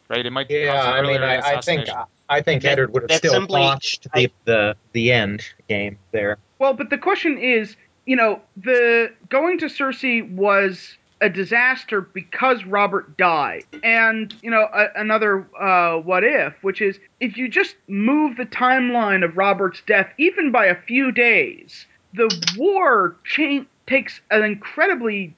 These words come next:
Speaker 4: sharp turn. Because, you know, one, if news gets back about the Battle of Mummer's Ford before Robert dies,
Speaker 1: Hmm.
Speaker 4: then Tywin Lannister is a traitor and a rebel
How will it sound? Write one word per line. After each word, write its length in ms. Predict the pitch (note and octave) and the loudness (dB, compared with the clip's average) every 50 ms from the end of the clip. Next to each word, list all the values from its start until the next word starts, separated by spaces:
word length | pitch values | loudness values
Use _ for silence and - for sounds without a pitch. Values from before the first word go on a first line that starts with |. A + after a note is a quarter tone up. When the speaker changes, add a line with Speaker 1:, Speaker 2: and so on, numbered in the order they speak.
| _ _ _ | _ _ _
Speaker 4:
sharp 460 | - - - C4 A#3+ A#3 G3+ - - _ _ _ | -4 -2 0 2 2 2 0 -2 -6 _ _ _
turn. 460 | - B3+ C4 A3+ E3+ A#2+ D2 C#2 - _ _ _ | -2 0 0 2 0 -2 -4 -8 -16 _ _ _
Because, 520 | - A#3+ - - A#3+ A#3 A3 G#3+ G#3+ - - _ | -8 -8 -2 0 2 2 2 2 0 -4 -12 _
you 60 | A3+ | -2
know, 220 | A3+ G3 F3+ F3 F3 - | 0 2 2 0 -2 -6
one, 480 | G#3+ C4 D4 D4 C#4 C4+ C4+ B3+ B3+ - _ _ _ - - | -2 0 0 0 0 -2 -4 -6 -8 -12 _ _ _ -4 -4
if 220 | A#3 A3+ - F3 | -4 -4 -4 -6
news 340 | G#3+ A#3 C#4 D4 D#4 D4+ - | -4 0 2 2 2 0 2
gets 220 | - B3 A#3+ - F#3+ | 0 0 0 0 -4
back 380 | F3+ A3+ A3+ A3+ A3+ A3 - | -2 0 2 2 0 0 -4
about 440 | G#3 E3+ G3 F#3+ F#3+ F#3+ - - _ | -6 -2 0 2 2 2 0 -4 _
the 340 | F#3 F#3 F3+ F3 F3 E3+ D3+ - | -2 0 2 2 0 0 -2 0
Battle 280 | G3 G3+ G3+ G#3 G3+ F#3 | 2 2 2 2 0 -2
of 60 | F3 | -2
Mummer's 400 | F3+ F#3 F#3+ G3 F#3+ F3+ D#3 - - - - | 0 0 0 0 0 -2 -4 -6 -10 -4 -2
Ford 360 | G#3+ G3 F3+ D3+ C3+ C3 - | 0 2 2 0 0 -4 -6
before 460 | D#3 D#3 D#3+ - F#3+ F#3 F3 E3+ E3+ | -10 -10 -6 -2 0 2 2 2 2
Robert 580 | E3 D#3+ F3 E3+ F3 E3+ D#3+ E3 D#3 - - _ _ _ _ | 0 0 2 2 2 2 2 0 0 -2 -4 _ _ _ _
dies, 600 | F#3 E3 D#3+ D3 B2 F2 D#2+ - - D#3 - - _ _ | -6 -4 -4 -2 -4 -4 -8 -10 -14 -18 -20 -20 _ _
Speaker 1:
Hmm. 140 | B2 B2 A2+ G#2 A3 | -12 -12 -8 -4 -2
Speaker 4:
then 180 | A3+ A3 G#3+ - | -2 -2 -2 -4
Tywin 460 | - - D4+ E4 D#4+ D4 C#4 C4 B3 | -4 -2 0 0 0 0 -4 -4 -4
Lannister 680 | A3+ A#3+ A#3+ B3 B3 A#3 A#3 - - G3+ F#3 F3+ D#3+ - | -2 0 0 0 0 -2 -6 -6 -6 -4 -4 -4 -2 -4
is 160 | F3+ F3+ F3+ | -4 -4 -4
a 60 | F#3 | -8
traitor 540 | F3 - - - A#3 A3 A3+ G#3+ G3 F#3+ F#3 | -8 -10 -6 -2 0 0 0 0 0 -2 -2
and 160 | - F3+ F3+ | -4 -4 -6
a 40 | E3 | -6
rebel 500 | D#3 D#3 F#3+ G3 F#3 C#3+ B2+ - - - | -6 -2 -2 -2 -2 -2 -6 -10 -12 -16